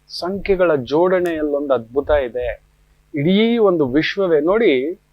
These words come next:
ಒಂದು ಸೊನ್ನೆಗೆ ವ್ಯಾಲ್ಯೂ ಇಲ್ಲ ಅಂತ ಹೇಳ್ತಾರೆ, ಶೂನ್ಯಕ್ಕೆ ಬೆಲೆ ಇಲ್ಲ ಅಂತಾರೆ. ಆದ್ರೆ ಆ ಶೂನ್ಯವನ್ನೇ ಲೋಕಕ್ಕೆ ತೋರಿಸ್ಕೊಟ್ಟಂತವ್ರು ನಮ್ಮ ಭಾರತೀಯರು. ಅದಷ್ಟೇ ಅಲ್ಲ,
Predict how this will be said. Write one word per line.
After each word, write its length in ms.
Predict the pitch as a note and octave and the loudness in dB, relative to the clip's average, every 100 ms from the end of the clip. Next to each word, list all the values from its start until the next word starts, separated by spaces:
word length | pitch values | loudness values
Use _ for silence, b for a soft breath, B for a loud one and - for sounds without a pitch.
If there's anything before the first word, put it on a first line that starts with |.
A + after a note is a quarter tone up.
| _ - - - F#3+ | _ -20 -20 -4 0
ಒಂದು 280 | G3+ F#3+ | 4 4
ಸೊನ್ನೆಗೆ 600 | D#3 - G#3 C4 D4 B3 | 4 4 4 4 6 6
ವ್ಯಾಲ್ಯೂ 440 | F3+ C#3+ D#3+ A3+ B3 | 6 6 6 6 6
ಇಲ್ಲ 180 | G3 D#3+ | 6 6
ಅಂತ 260 | D#3 E3 | 4 2
ಹೇಳ್ತಾರೆ, 420 | E3 B2+ - G2 - _ _ _ | 2 2 -4 -12 -14 _ _ _
ಶೂನ್ಯಕ್ಕೆ 1120 | - - A#3 C4 A#3+ F#3 - A#3+ F#3 C3+ E3+ - _ _ E3+ | -10 -2 0 2 2 -2 -2 2 4 4 0 -8 _ _ 2
ಬೆಲೆ 380 | E3 G3+ A#3+ | 6 10 8
ಇಲ್ಲ 200 | A3 F#3+ | 8 6
ಅಂತಾರೆ. 320 | D#3+ C#3 C#3+ C#3+ | 6 6 2 6
ಆದ್ರೆ 220 | D#3+ F3 | 6 6
ಆ 340 | D3+ D3 D3+ C3+ | 6 6 6 6
ಶೂನ್ಯವನ್ನೇ 680 | - G3+ B3 B3+ A3+ A3 | 0 -2 0 0 -2 -2
ಲೋಕಕ್ಕೆ 480 | A3 F3+ F#3 F#3+ D#3+ | 0 2 2 0 -4
ತೋರಿಸ್ಕೊಟ್ಟಂತವ್ರು 840 | E3+ F#3 F3+ F3 D#3 D3 C#3 F#3+ F3+ | -2 -2 -4 -6 -4 -2 -2 -2 -2
ನಮ್ಮ 180 | D3 | -4
ಭಾರತೀಯರು. 800 | A#2+ A2+ B2+ C#3 C3+ A#2+ G#2+ D#3 - b b - | -2 0 -2 -6 -12 -12 -12 -14 -16 b b 2
ಅದಷ್ಟೇ 440 | E3 E3+ - C#4+ | 6 6 4 4
ಅಲ್ಲ, 160 | B3+ E3+ | 6 6